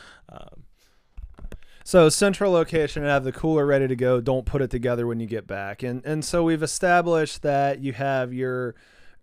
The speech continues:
Speaker 2: urban type of situations where there's a bar close to wherever the venue is. We've established rural type of situations where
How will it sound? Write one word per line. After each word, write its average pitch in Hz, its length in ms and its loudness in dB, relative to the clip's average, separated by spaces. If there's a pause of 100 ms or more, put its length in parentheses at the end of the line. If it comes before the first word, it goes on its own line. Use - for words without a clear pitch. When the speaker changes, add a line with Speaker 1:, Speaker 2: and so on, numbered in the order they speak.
Speaker 2:
urban 190 260 2
type 170 240 0
of 147 80 -8
situations 139 800 -4
where 131 100 -4
there's 127 160 -4
a 120 60 -6
bar 127 320 -4
close 123 420 -6
to 120 640 -4
wherever 127 520 -4
the 117 100 -6
venue 117 400 -6
is. 113 260 -6
We've 123 160 -4
established 123 580 -4
rural 135 320 0
type 131 240 -2
of 123 80 -4
situations 123 840 -4
where 120 460 -2